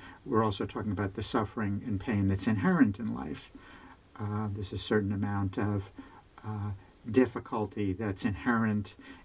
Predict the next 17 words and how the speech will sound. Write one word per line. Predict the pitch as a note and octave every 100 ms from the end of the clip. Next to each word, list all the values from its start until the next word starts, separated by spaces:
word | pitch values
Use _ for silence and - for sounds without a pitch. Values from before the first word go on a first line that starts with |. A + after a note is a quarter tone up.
| -
in | A#2 A2
this | G#2 G#2 -
conditioned | - - A2+ G#2 A2 G2 - G#2 G#2+ A#2 - - -
realm, | - C#3 E3+ G2+ G#2+
in | G#2
this | G#2 G#2+ -
impermanent | G#2 A#2 G#2 G2+ G#2
realm. | - C#3 A2 - - - - - - - - - - B2+
Uh, | A2+ A#2 G#2 - - - - - - - -
the |
Buddha | G2 A2+ G2+
simply, | - - G#2+ G2+ A2 G#2 G2 G2+ - - - - -
very | - G#2 F#2+
simply | - G#3+ - G2+
characterized | F#2+ G#2+ G#2 F#2+ G#2+ G2+ G2 G2 G2 - - - - -
this | G#2+ G2+ -
pain | - A2 G2+ G#2 G2+